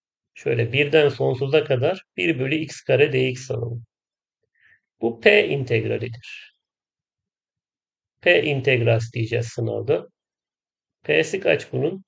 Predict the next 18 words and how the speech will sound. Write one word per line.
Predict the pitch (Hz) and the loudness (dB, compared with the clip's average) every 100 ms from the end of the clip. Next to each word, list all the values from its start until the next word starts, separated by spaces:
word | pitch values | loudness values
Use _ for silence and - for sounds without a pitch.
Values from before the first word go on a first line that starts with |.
| _ _ _ _ _ 151 | _ _ _ _ _ -8
Buradaki | 156 160 156 156 | -2 -2 -2 -10
x'in | 131 - 175 160 | -12 -6 -6 -4
üssüdür | 135 - - 135 123 117 | -6 -8 -6 -2 -2 0
P'si. | 117 110 113 - 165 - | -2 -2 -4 -2 -2 -4
P'si | - 127 131 123 151 | -4 0 0 -2 -8
iki. | 120 - 143 - _ _ _ | -8 -8 -10 -10 _ _ _
P | - 151 180 196 - 127 | 2 4 4 0 -6 -6
büyük | 143 208 - - - _ _ _ _ _ - | -4 -4 -8 -18 -20 _ _ _ _ _ -12
bir | 110 131 - | -4 -2 -2
ise, | - 147 156 - _ _ _ _ _ _ | -2 -6 -6 -10 _ _ _ _ _ _
birden | 117 127 127 143 135 | -2 0 6 4 6
daha | 123 165 165 | 4 4 2
büyük | 160 117 | -4 -2
değerse | 123 120 123 - 139 156 _ _ _ _ _ _ _ _ - | 2 2 0 -4 -6 -6 _ _ _ _ _ _ _ _ -6
bu | 165 | -4
integralimiz | 180 170 156 143 143 139 175 214 - - _ _ _ _ _ _ _ _ _ _ - | -2 2 2 4 2 2 -4 -6 -12 -20 _ _ _ _ _ _ _ _ _ _ 0
yakınsak | 127 120 123 - - | 0 0 -2 -2 -6
olur. | 110 - - | -6 -12 -18